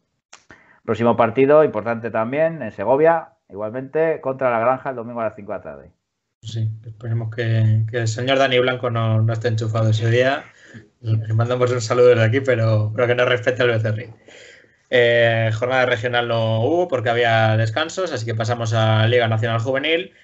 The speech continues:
Speaker 2: donde también traemos bastantes buenas noticias. En primer lugar, la victoria de la cia frente al Valladolid B. Cuéntanos, José.
Speaker 1: Sí, Valladolid B uno, Club Internacional de la Amistad dos.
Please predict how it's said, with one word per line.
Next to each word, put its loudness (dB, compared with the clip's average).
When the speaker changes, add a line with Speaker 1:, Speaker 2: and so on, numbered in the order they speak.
Speaker 2:
donde -4
también 0
traemos -2
bastantes 0
buenas 0
noticias. -4
En -6
primer -2
lugar, 2
la 0
victoria 0
de 2
la 0
cia -2
frente -6
al 2
Valladolid 0
B. 0
Cuéntanos, -8
José. -6
Speaker 1:
Sí, -6
Valladolid -4
B 4
uno, 4
Club -4
Internacional -2
de -2
la 2
Amistad 0
dos. 2